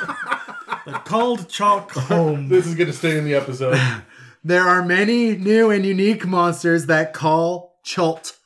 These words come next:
Speaker 3: home.
Speaker 2: Yep.
Speaker 3: There are dinosaurs. Did I mention dinosaur? Like, it, it's
Speaker 2: Yes.
Speaker 3: no fun the third time around.
Speaker 2: Yeah, yes, dinosaurs.
Speaker 3: Okay, there are flying monkeys.
Speaker 1: Why wouldn't there be?
Speaker 3: Why wouldn't there be? There's countless undead.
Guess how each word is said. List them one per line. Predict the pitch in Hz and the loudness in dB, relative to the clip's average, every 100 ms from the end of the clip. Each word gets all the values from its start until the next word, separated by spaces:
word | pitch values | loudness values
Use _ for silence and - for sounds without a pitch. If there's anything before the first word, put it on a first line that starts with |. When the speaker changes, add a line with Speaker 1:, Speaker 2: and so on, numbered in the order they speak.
| _ | _
Speaker 3:
home. | _ - 180 135 113 110 - _ - | _ -2 0 0 -2 -8 -12 _ -2
Speaker 2:
Yep. | 156 - - _ _ _ - | -2 -2 -14 _ _ _ -10
Speaker 3:
There | 147 | 0
are | 151 156 | 0 0
dinosaurs. | 135 196 220 202 - 147 147 135 | 0 0 0 -4 -4 -2 -2 -2
Did | 170 147 | 0 0
I | 147 | 0
mention | 147 180 202 - 214 190 180 170 _ _ | 0 0 0 0 0 0 -2 -8 _ _
dinosaur? | 160 180 175 170 196 | -2 0 0 -2 -6
Like, | 185 180 | -8 -6
it, | 233 - | -8 -6
it's | 233 147 | -6 -4
Speaker 2:
Yes. | 143 | -2
Speaker 3:
no | 311 | 0
fun | - - 175 | -2 -2 -2
the | 147 | -2
third | 123 135 127 | -2 -2 -2
time | 123 123 | -2 -4
around. | 110 110 104 107 | -6 -8 -4 0
Speaker 2:
Yeah, | 123 123 - | 0 0 -2
yes, | 170 135 170 | -2 -2 -2
dinosaurs. | 185 185 127 123 101 - | -2 -2 -4 -8 -8 -4
Speaker 3:
Okay, | 165 175 151 | 0 0 -2
there | 143 175 | -2 0
are | |
flying | 131 170 175 190 | 0 -2 0 0
monkeys. | 180 151 165 175 - _ _ _ _ _ _ _ | -2 -4 -4 -8 -12 _ _ _ _ _ _ _
Speaker 1:
Why | 143 123 | -12 -10
wouldn't | 117 131 175 | -8 -6 -4
there | 131 120 | -4 -6
be? | 120 120 | -6 -6
Speaker 3:
Why | 147 147 | -2 0
wouldn't | 143 135 | 2 0
there | 131 | 0
be? | 120 127 127 _ _ - | -2 -4 -6 _ _ -6
There's | 156 170 165 | 0 0 -2
countless | - 165 180 202 - 151 143 139 | -10 -4 -4 -4 -8 -6 -6 -8
undead. | 135 135 131 127 120 113 127 | -8 -4 -2 -4 -6 -10 -14